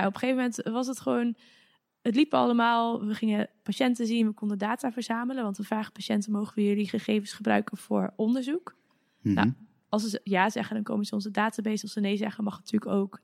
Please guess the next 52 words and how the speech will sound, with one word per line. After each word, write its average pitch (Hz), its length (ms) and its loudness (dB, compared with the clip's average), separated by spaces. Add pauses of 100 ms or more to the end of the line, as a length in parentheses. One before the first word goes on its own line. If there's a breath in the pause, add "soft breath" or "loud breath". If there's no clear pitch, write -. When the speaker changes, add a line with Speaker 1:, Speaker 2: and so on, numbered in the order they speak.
(200)
Speaker 1:
Dat 202 260 -6
verandert 190 360 -4
voor - 120 -6
hun 185 300 0
zelf 208 280 0
dan 247 160 2
niks. - 380 -4 (600 soft breath)
Ehm, 214 380 0 (680)
dus 233 120 0
er 262 60 2
was 269 140 4
een 240 140 0
hele 285 140 4
grote 247 260 2
database. 214 580 2
En 220 60 2
toen 226 200 -2
de 220 60 2
mensen 240 260 2
met 226 100 0
wie 233 100 -4
ik 233 120 -8
al 220 220 2
heel 214 180 2
lang 202 160 2
had 202 140 -6
samengewerkt 208 600 0
om 208 100 0
alles 202 260 0
een 214 60 -2
beetje 208 180 0
op 202 60 -8
poten 226 300 0
te - 80 -16
krijgen, 208 260 -6
zeiden: 202 240 -2
"Ja, 226 140 2
maar, 214 220 2 (1300 soft breath)
oh, - 80 -18
wacht, 202 160 2
je 226 60 4
zit 226 180 2
er 220 60 2
nu 208 120 8
zo 262 200 6
in, 254 240 6
het 220 100 0
is 233 100 2
zo'n 262 160 2
mooi 233 140 2
onderwerp. 226 500 2
We - 80 -16